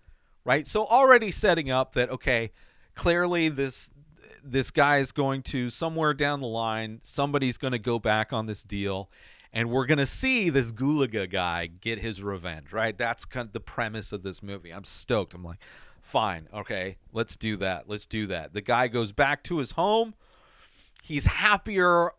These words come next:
bringing this demigod back with him because he finally has peace of mind, happier than he was when his son was born, right? He's joyous. They start, they have this celebration, all of these things,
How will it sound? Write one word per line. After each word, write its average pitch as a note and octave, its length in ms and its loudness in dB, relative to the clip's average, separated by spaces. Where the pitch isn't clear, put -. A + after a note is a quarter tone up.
bringing D#3+ 480 -2
this D3 180 0
demigod C3 640 0
back A#2 320 0
with A#2+ 160 -6
him A#2 180 -6
because G#2+ 240 -10
he G#2+ 80 -8
finally A#2+ 480 -8
has A2 220 -4
peace - 320 -14
of G#2 80 -12
mind, G#2+ 320 -4
happier C#3+ 480 -4
than C3 160 -4
he B2 60 -6
was A2 360 -2
when A2 120 -8
his F#2+ 100 -8
son F#2+ 320 -6
was E2 160 -14
born, C#2+ 320 -20
right? G2+ 260 -6
He's G#2+ 340 -8
joyous. D3+ 800 4
They G#2 180 -2
start, A#2 460 -2
they G#2+ 180 -6
have D3 260 -2
this B2+ 140 -4
celebration, A2 960 -4
all D3 320 4
of A2+ 80 -2
these A2 280 -2
things, G2 500 -8